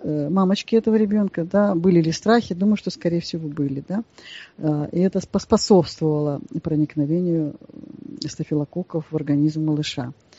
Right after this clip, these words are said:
А, второе — это состояние нашего иммунитета. А, то, что, вот, э, т-, как бы я планировала на следующую встречу, но начнем немножко сегодня. То, что наш иммунитет,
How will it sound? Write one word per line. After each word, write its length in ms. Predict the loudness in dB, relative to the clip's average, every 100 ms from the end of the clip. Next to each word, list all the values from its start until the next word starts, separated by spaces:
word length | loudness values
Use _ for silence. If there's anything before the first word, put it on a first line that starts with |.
| -20 -20 -20 _
А, 220 | -2 0 2
второе — 520 | 4 6 8 8 6
это 220 | 2 0
состояние 600 | -2 -2 2 4 4 4
нашего 340 | 4 2 0 0
иммунитета. 680 | 2 2 0 -4 -6 -10 -18 _ -20 _ _ _
А, 480 | -6 -4 -4 -6 -10 -2
то, 120 | -2
что, 500 | 0 2 4 2 -2 -10 -18 -14
вот, 160 | -10 -4
э, 220 | -4 -4
т-, 160 | -8 -16 -12
как 160 | -8
бы 180 | -6 -4
я 200 | -4 -6 -2
планировала 480 | 0 2 2 2
на 100 | 2
следующую 380 | 0 -4 -6 -10
встречу, 360 | -2 0 0 -2
но 160 | -4
начнем 440 | -2 -4 -4 -2 0
немножко 400 | -2 -2 -6 -10
сегодня. 480 | -10 -8 -6 -6 -6 _ -20 -20 -20 _
То, 140 | -2
что 500 | 0 0 0 -2 -8 -2
наш 360 | 2 2 0
иммунитет, 720 | 0 4 4 2 2 2 2